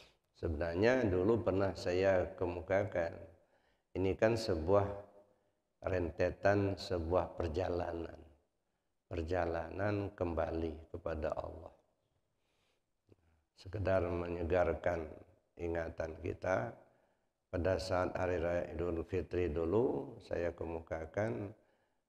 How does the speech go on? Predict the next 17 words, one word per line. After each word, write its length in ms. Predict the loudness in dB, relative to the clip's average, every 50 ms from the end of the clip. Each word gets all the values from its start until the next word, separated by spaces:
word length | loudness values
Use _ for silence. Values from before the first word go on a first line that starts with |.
| _ _ _ _
pandangan 720 | -2 0 0 2 2 2 0 0 0 -2 -2 -4 -6 -6
tasawuf 640 | -6 -8 -6 -6 -6 -4 -2 2 4 4 2 2 0 -8 -18 -20 -20 _ _ _ _ _ _ _ _ _ _ _ _ -6
terhadap, 720 | -4 -4 -4 -6 -10 -8 0 4 4 4 4 2 -2 -12 -16 -20 _ -20 -20 _ -10 -6 -4
eh, 340 | -4 -4 -4 -6 -8 -8 -8 -12 -18 _ _ _ -4
pelaksanaan 1040 | -2 -2 -2 -2 -4 -6 -6 -6 -6 -6 -8 -4 -2 0 0 0 0 -2 -4 -8 -12 _ _ _ _ _ -2
terhadap 480 | 0 0 2 2 2 2 2 2 2
Hari 240 | 2 0 0 0 0
Raya 220 | 0 -2 -2 -2 -2 -4 -6
Idul 160 | -10 -10 -10
Fitri 400 | -12 -14 -14 -16 -18 -16 -16 -16
itu. 200 | -16 -16 -20 -20 _ _ _ _ _ _ _ _ _ _ _ _ _ _ _ _ _ _ _ _ _ _ _ _ _ _ _ _ _ -10 -6
Mulai 400 | 0 2 4 4 6 4 4 2
dari 560 | 0 0 2 2 2 2 2 2 2 0 -2 -4 -6 -12 -10 -6
Ru'yatul 640 | -4 -2 -2 -2 -2 -2 -4 -4 -6 -8 -8 -4 -2
Hilal, 640 | 0 0 2 2 2 2 0 0 -2 -4 -6 -8 -10 -12 -14 -16 -18 -20 -20 _ _ _
kemudian 720 | -12 -8 -6 -6 -4 -4 -4 -2 -2 -2 -4 -4 -6 -10 -10
puasa, 640 | -8 -4 -4 -4 -4 -6 -8 -8 -6 -6 -6 -8